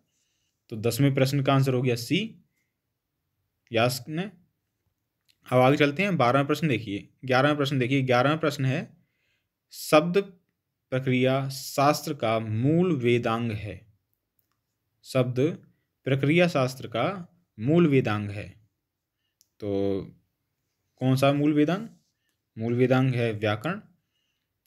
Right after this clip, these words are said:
शब्द प्रक्रिया का। तो सी आंसर हो गया, ग्यारह का आंसर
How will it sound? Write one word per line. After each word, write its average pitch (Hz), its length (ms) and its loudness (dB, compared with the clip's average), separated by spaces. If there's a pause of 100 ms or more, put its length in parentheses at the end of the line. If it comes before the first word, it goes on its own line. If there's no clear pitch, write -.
(140)
शब्द 120 200 -6
प्रक्रिया 143 340 0
का। 156 120 -12 (840)
तो 95 340 -4
सी 120 240 -4
आंसर 127 260 2
हो 139 120 4
गया, 196 220 -4 (680)
ग्यारह 123 340 2
का 143 80 0
आंसर 135 360 -2